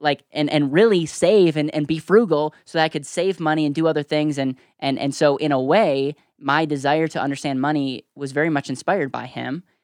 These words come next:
And so I just wanna be really frank with that, because I think a lot of people are like, "Oh, Caleb, like, you should call Dave Ramsey and debate him and all this stuff." And I, and I just, I just want you guys to know that I wanna be very careful. I do not wanna be taken out of context here. Uh, because again, Dave Ramsey,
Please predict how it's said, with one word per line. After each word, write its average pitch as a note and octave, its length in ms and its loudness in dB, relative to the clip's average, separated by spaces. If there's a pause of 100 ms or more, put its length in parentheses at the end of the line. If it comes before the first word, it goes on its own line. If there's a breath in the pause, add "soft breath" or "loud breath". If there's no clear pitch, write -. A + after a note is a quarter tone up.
(120)
And F3 80 -12
so G#3 80 2
I F#3+ 80 2
just - 160 -8
wanna D#4 140 4
be G#3+ 120 -2
really G3+ 200 2
frank B3 260 0
with - 120 -8
that, C#3 120 2
because D3 160 -10
I E3 80 0
think F#3 160 -6
a D#3 40 -2
lot D#3 140 2
of E3+ 60 -8
people D3+ 220 -2
are C#3+ 60 2
like, C3+ 200 -2
"Oh, E3+ 200 -2
Caleb, F3 360 -2
like, C#3 100 0
you F3 60 -2
should E3 220 -6 (220)
call F#3 300 4
Dave F3+ 220 2
Ramsey E3+ 400 0
and E3 80 0
debate E3 380 2
him D#3 300 2
and D3 80 0
all D3 100 2
this D3 100 -8
stuff." D#3+ 180 -2
And D#3+ 80 -2
I, G3+ 100 -2
and C#3+ 180 -8
I F#3 80 -2
just, G3+ 320 -8
I C#3+ 100 -2
just - 140 -10
want G3+ 260 -2
you F3 140 -6
guys F#3 300 2
to D3+ 60 -8
know D3 460 2 (280 soft breath)
that C#3 280 0
I D#3 140 -4
wanna D4 160 2
be C#4 120 0
very B3 140 2
careful. E3+ 380 0
I C3+ 100 2
do G3+ 100 0
not F3+ 220 2
wanna F#3 140 0
be D#3+ 100 0
taken D#3+ 260 -4
out C#3+ 140 -2
of C3+ 60 -12
context D#3+ 400 -6
here. C3 300 -6 (300)
Uh, C3 120 -4
because C#3 420 -2
again, C#3 400 0 (180)
Dave D3 160 0
Ramsey, D3+ 540 -2